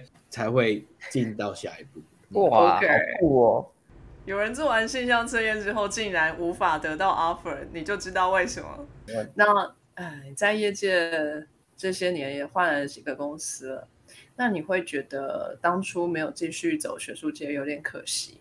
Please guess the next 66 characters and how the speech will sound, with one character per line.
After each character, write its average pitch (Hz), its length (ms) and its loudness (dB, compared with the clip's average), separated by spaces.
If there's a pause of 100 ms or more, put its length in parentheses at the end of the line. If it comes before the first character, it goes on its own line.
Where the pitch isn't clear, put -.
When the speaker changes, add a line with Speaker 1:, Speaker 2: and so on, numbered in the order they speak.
Speaker 3:
吗？ - 60 -20 (180)
Speaker 2:
我 131 100 -8
觉 156 180 0
得 151 640 4
对 180 260 2
于 131 100 -2
自 175 200 -8
己 120 180 -6
做 123 200 4
的 110 60 6
任 123 200 4
何 104 120 -2
选 104 200 -10
择， 92 220 -4
不 113 80 0
要 127 140 8
后 110 280 4
悔 - 160 -10
啦， - 160 -16
这 110 120 -8
样 107 80 -6
就 107 100 -2
好 - 220 -12
了。 - 120 -16 (300)
就 127 100 0
是 120 240 -4 (100)
don't 127 200 0
look 123 180 0 (100)
back。 - 300 4 (140)
当 196 120 12
然， 175 120 8
求 123 200 -2
学 123 140 -4
过 120 180 -2
程 107 160 -6
中， 113 160 -2
你 107 140 -6
学 104 160 -6
界 131 160 -4
经 117 220 -4
验 110 120 -4
其 107 140 -10
实 110 180 -12
也 92 200 -8
是 101 440 -2
或 143 120 4
多 123 100 4
或 123 160 2
少 107 100 -2
有 92 140 -4
帮 101 300 -2
助。 107 200 -12 (140)
Gilead 135 240 2
会 135 100 4
recruit 104 280 -6
我， 95 180 0
其 - 140 -6
实 135 80 -4
是 156 160 -2
有 95 100 0
一， 104 160 -4 (120)
一 110 60 -8
部 123 240 -4
分 127 140 2
能 107 140 -2
力 120 120 -4